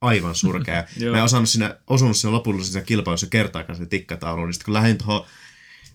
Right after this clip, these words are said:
Speaker 1: pubitikkajäbän kanssa heittämään silloin, niin oli aika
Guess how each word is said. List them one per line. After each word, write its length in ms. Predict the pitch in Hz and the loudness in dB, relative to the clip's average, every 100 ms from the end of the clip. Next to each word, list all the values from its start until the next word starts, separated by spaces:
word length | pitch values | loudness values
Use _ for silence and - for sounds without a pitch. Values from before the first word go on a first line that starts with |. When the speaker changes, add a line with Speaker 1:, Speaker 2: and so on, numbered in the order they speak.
| _ - | _ 0
Speaker 1:
pubitikkajäbän 1200 | 131 120 98 - - 113 - 107 101 104 101 95 | 2 2 0 -4 -2 -2 0 0 2 2 0 0
kanssa 320 | 95 95 113 | -2 -2 -2
heittämään 640 | 98 107 101 95 92 85 | 2 0 0 -4 -4 -4
silloin, 240 | 87 92 92 | -4 -4 -4
niin 120 | 90 | 0
oli 160 | 110 | 0
aika 420 | 117 117 92 85 | 2 2 0 -6